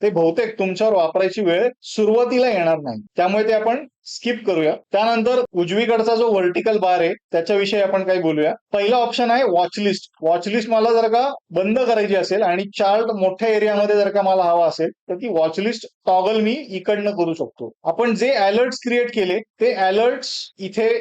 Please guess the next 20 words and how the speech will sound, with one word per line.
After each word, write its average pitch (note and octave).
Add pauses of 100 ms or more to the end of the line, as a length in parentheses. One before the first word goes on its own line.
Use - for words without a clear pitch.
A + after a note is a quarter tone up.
(200)
बघू F#3
शकतो. C#3+ (240)
उदाहरणार्थ G3
आपण G3+ (100)
टीसीएस G#3+
चा A#3
अलर्ट F#3
क्रिएट F#3
केला E3+
होता, D3+
तो G#3+
कोणता G#3
अलर्ट G#3+
आपण G#3
क्रिएट G3
केलेत, F3+
कोणते F3
अलर्ट F#3
ऍक्टिव्ह F3+
आहेत, D3